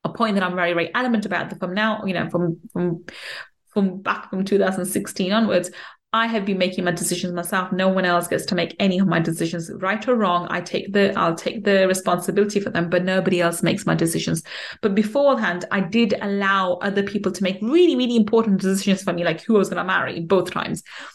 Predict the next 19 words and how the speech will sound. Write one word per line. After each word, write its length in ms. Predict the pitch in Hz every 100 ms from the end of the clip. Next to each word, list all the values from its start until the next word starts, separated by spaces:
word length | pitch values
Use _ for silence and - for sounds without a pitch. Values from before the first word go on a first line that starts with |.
| - _ _ -
And 340 | 208 196 180
that 340 | 240 226 - 196
was 400 | 202 196 190 202
not 420 | 190 180 - - -
something 320 | 190 185 180 170
that 100 | 165
was 140 | 175
acceptable 440 | 170 214 214 180
to 120 | - 170
me. 160 | - - -
Anyway, 220 | 320 190
the 80 | 202
point 320 | 311 311 302
is 160 | 240 233
you 60 |
have 260 | 220 269 277
to 100 | 247
let 220 | 240 202
go. 400 | 269 254 - -